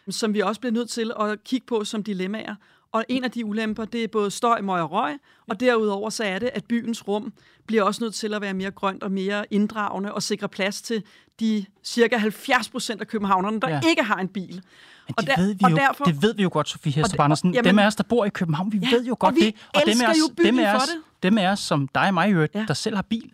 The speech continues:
Speaker 2: og bor i København, vi ved det jo godt. Vi
Speaker 1: Ja.
Speaker 2: ligger der og kører rundt i vores biler, vi ved egentlig godt, det er et problem, og alligevel gør vi det.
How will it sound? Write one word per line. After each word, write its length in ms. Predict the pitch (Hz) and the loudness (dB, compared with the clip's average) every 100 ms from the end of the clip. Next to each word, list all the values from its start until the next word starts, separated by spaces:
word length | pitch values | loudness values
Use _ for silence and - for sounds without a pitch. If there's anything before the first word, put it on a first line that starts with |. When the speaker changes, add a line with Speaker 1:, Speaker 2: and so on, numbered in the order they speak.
| _ - | _ -10
Speaker 2:
og 100 | - | -6
bor 160 | 170 | -6
i 20 | - | -6
København, 400 | 160 147 156 156 | -4 -2 -2 -2
vi 100 | 139 | -2
ved 140 | 208 | -2
det 80 | - | -2
jo 80 | 156 | -4
godt. 260 | - 185 - _ _ _ - | -2 -4 -6 _ _ _ -4
Vi 60 | |
Speaker 1:
Ja. 60 | 170 | 0
Speaker 2:
ligger 160 | 185 220 | 2 2
der 80 | 214 | 0
og 80 | |
kører 160 | - 170 | 0 0
rundt 140 | 190 | 2
i 40 | 208 | 0
vores 160 | 170 | -2
biler, 220 | - 202 170 | -2 -2 0
vi 120 | 151 | 2
ved 120 | 254 | 2
egentlig 200 | 202 175 | 0 0
godt, 160 | 170 - | 0 -2
det 20 | |
er 40 | 190 | -6
et 40 | |
problem, 320 | - 175 175 | -4 -4 0
og 60 | 160 | 0
alligevel 300 | 151 190 165 | 0 0 -2
gør 200 | 139 139 | 0 0
vi 100 | 214 | 0
det. 180 | 156 | -4